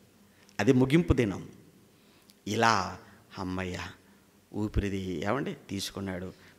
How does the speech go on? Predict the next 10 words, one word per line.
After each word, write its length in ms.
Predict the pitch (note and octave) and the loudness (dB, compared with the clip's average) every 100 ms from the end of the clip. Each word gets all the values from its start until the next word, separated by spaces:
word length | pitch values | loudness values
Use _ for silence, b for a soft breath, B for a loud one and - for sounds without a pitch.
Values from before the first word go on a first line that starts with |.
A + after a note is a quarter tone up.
| _ | _
చక్కగా 420 | - G#2 G2 F#2+ | -8 -8 -6 -4
పడుకున్నాడు, 680 | G2+ G2 G2 - G2 G2+ G2 - - - | -2 -2 -4 -6 -8 -8 -10 -14 -6 0
పాలు 240 | G#2+ A2 | 2 0
తాగాడు, 520 | G#2 G2+ G2+ G2 F#2+ b b b - - | -2 -4 -6 -8 -10 b b b -14 -8
గాఢ 680 | F#2 F#2 G2 G2+ G#2 A#2 | -4 -2 0 2 4 4
నిద్రలోనికి 720 | B2+ A#2+ - G2+ G2 F#2+ - A#2+ | 2 -2 -4 -6 -6 -6 -8 -8
వెళ్ళాడు. 320 | F#2 F#2 F2 - - _ _ _ _ _ | -6 -6 -8 -14 -20 _ _ _ _ _
అప్పుడు 280 | - - G2 - | -6 -2 0 0
చూసింది 360 | G2 - G2 G2 | -4 -4 -4 -4
అవకాశం, 500 | F#2+ - F#2+ - | -4 -4 -4 -6